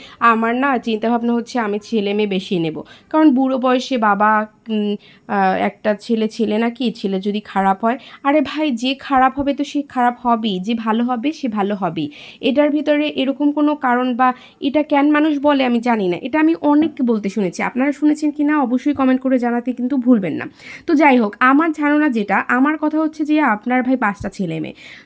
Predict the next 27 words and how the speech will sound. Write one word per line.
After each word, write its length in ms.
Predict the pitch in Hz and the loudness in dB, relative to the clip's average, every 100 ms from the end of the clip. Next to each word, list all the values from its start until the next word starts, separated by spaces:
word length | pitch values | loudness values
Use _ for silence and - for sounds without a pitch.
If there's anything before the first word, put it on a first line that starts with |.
| 220 | 4
যদি 340 | 254 285 359 - | 6 6 0 2
পাঁচটা 320 | 262 254 262 | 2 2 0
ছেলে 220 | 294 302 302 | -2 2 4
মেয়ের 180 | 302 269 | 2 0
একটাও 460 | 233 - - 302 | -4 -4 -2 0
যদি 200 | 277 269 294 | 0 0 -2
খারাপ 300 | 269 247 254 | 0 0 0
পথে 180 | 269 269 | 0 0
চলে 260 | 269 254 240 | 0 0 2
যায় 160 | 190 | 0
বা 100 | 214 | 2
আপনার 200 | 208 240 | 0 0
কথা 280 | 240 220 254 | -2 -2 0
না 140 | 226 214 | -2 -2
শুনে, 220 | 233 214 | -2 -4
হয় 200 | 247 359 | -2 -2
না 120 | 480 | -2
যে 160 | 240 226 214 208 | -2 -2 -4 -2
বখাটে 320 | 214 226 214 | -2 -2 -6
টাইপের 300 | 208 196 196 | -4 -4 -4
বা 140 | 196 196 202 | -2 -2 -2
কিছু 220 | 226 - | -10 -4
একটা, 280 | 202 - 175 - - - - - _ | -4 -2 -8 -8 -20 -20 -20 -20 _
তো 80 | 320 | 0
সেরকমও 440 | 302 339 330 359 381 | 2 0 0 0 2
যদি 220 | 370 370 | 2 0
হয় 420 | 294 285 269 | 0 4 4